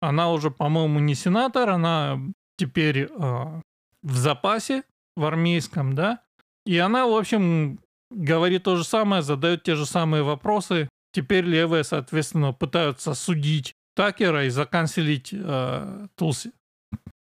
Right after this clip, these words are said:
Так вот, новость, э, к этому, ко всему, что YouTube, э, поставил флаг на видео Тулси Габбард с критикой военной машины как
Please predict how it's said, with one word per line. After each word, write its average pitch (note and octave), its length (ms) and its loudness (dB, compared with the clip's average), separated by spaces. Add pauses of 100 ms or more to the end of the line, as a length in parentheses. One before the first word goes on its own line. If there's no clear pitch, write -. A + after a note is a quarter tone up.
Так D3 200 -4
вот, F#3+ 240 0
новость, F3+ 480 2
э, C#3 460 -2 (140)
к - 60 -2
этому, C3+ 460 -2 (140)
ко D3 140 -4
всему, D3+ 400 0
что C#3+ 320 -4 (480)
YouTube, F3 640 2 (360)
э, A3 40 -6 (880)
поставил E3+ 540 0
флаг F3+ 420 0
на C#3+ 460 2
видео C#3 720 0 (220)
Тулси D#3+ 280 -2
Габбард F#3 560 -2 (240)
с - 400 -2
критикой E3 800 -2 (300)
военной D#3 600 0
машины E3 640 0 (320)
как F3+ 360 0